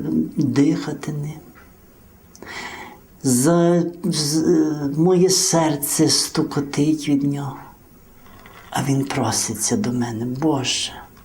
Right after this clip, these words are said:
який ти добрий, який ти любий, як ти хочеш взяти мене з великою любов'ю, не з примусом».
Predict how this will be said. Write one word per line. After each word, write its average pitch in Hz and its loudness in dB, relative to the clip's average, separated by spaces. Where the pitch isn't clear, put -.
який 160 0
ти 165 0
добрий, 160 0
який 156 -2
ти 156 2
любий, 147 2
як 92 0
ти 147 0
хочеш 156 0
взяти 151 2
мене 151 4
з 139 0
великою 160 4
любов'ю, 156 4
не 160 6
з - -2
примусом». 165 0